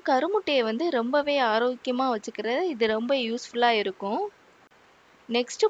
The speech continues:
பார்த்தோம்னா pregnancy try பண்றவங்க daily வந்து ஒரு பேரிச்சம்பழம் ஒண்ணு எடுத்துக்கலாம். அதுவும் ரொம்ப ஆரோக்கியமானது. அதுவும் நம்மளுக்கு blood circulation வந்து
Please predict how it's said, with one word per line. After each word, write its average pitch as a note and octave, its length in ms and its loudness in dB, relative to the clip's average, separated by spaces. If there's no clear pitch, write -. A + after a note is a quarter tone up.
பார்த்தோம்னா A3 480 2
pregnancy D4 640 0
try G#3+ 160 2
பண்றவங்க G#3 460 -4
daily C#4+ 380 -2
வந்து G#3+ 200 -4
ஒரு A#3+ 240 2
பேரிச்சம்பழம் B3 720 2
ஒண்ணு G3+ 200 -4
எடுத்துக்கலாம். G3+ 560 -4
அதுவும் C#4 340 2
ரொம்ப A#3+ 340 2
ஆரோக்கியமானது. G#3+ 920 0
அதுவும் B3 340 -2
நம்மளுக்கு A3 440 -2
blood G#3 260 -2
circulation A#3 600 -2
வந்து G3+ 180 -4